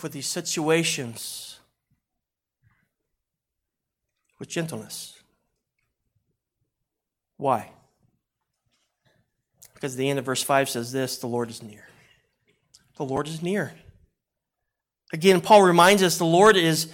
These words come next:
is a present in our midst, even in our circumstances. He knows our circumstances. So why do we fear, right? Matter of fact, that's exactly where he goes in verse six, "Be anxious for nothing."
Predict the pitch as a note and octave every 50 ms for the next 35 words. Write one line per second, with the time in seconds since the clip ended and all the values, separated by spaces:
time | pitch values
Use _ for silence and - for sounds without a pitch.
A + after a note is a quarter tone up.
0 | - - _ - F#3 E3 E3 D#3 D#3+ - - - G#3+ G#3+ A3+ A3 G3 F#3 D3 -
1 | - - - G3 F3 E3 E3 D#3+ D#3+ D#3 D#3 F3 G3+ G#3 G3+ - - - - -
2 | - - - - - _ _ _ _ _ _ _ _ _ _ _ - - G3 G#3
3 | G#3 A#3 A3+ F#3+ G3 G#3+ G3 F#3+ F#3 F#3 F3+ F3+ F3+ E3+ E3+ - - - - -
4 | A#3+ A#3 A3 A3+ A3 - - - F3 D3+ C#3+ C#3+ D3+ D3+ - - - A3 G3+ F#3
5 | F#3 G3 G#3+ A#3+ C4 A3+ A#3 G#3 F3+ - - - F3 D#3+ E3 D#3 - - F3 D3+
6 | C#3 B2 - - B2+ A#2 - - - - - - G3+ F3+ E3+ E3 F3+ G3 A#3 B3
7 | A#3+ A#3 A3 A3 A3 G#3 - - B3 A#3+ A#3 G#3 E3+ C#3 B2+ - - C3+ C3+ C#3+
8 | F3+ A#3 C#4+ - - - - _ _ _ _ _ _ _ _ _ _ _ _ _
9 | _ _ _ _ _ _ _ _ _ _ _ _ _ _ _ _ _ _ _ _
10 | _ _ _ _ _ _ - - - _ _ _ _ _ _ _ _ _ _ _
11 | _ _ - D3+ B2+ B2 - F3 D#3 D3+ D3+ D3 C3+ B2 - B2+ B2 C#3 D#3 D#3+
12 | D3 B2+ C3 B2+ C3 B2+ A#2 B2+ C3+ C#3+ C3+ B2+ B2+ B2 A#2+ A#2 A#2+ A#2+ - -
13 | - D3+ D3 C3+ C3 - - C#3 C3 C3 C#3 D3+ - - B2 - - B2+ A2+ A2+
14 | A#2+ C#3+ D#3+ E3 - B2+ A2 A2+ C3+ D3+